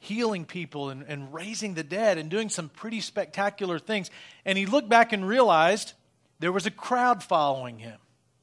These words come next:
There were people behind him, and I wonder if Jesus thought, I wonder if he was thinking to himself, "Would the crowd be smaller if I were not doing all this spectacular stuff?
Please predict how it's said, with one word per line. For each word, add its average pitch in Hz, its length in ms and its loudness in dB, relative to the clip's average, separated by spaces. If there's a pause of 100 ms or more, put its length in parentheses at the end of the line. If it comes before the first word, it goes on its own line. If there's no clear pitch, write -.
(300)
There 233 100 6
were 226 100 4
people 247 360 -4
behind 220 360 4
him, 196 120 0
and 190 100 0
I 190 60 4
wonder 254 420 4 (320)
if 170 160 -2
Jesus 214 480 -2
thought, 175 640 4 (1200)
I 160 100 -6
wonder 233 220 -4
if 202 60 -6
he 208 80 -8
was 185 120 -8
thinking 190 240 -6
to 170 100 -6
himself, 151 640 -2 (480)
"Would 147 140 -10
the 147 60 -4
crowd 214 540 -2
be 160 100 -8
smaller 170 800 -4 (640)
if - 100 -10
I 147 100 0
were 156 100 -4
not 143 260 -4
doing 147 220 -10
all 147 160 -2
this 139 140 -12
spectacular 135 840 -14
stuff? - 640 -16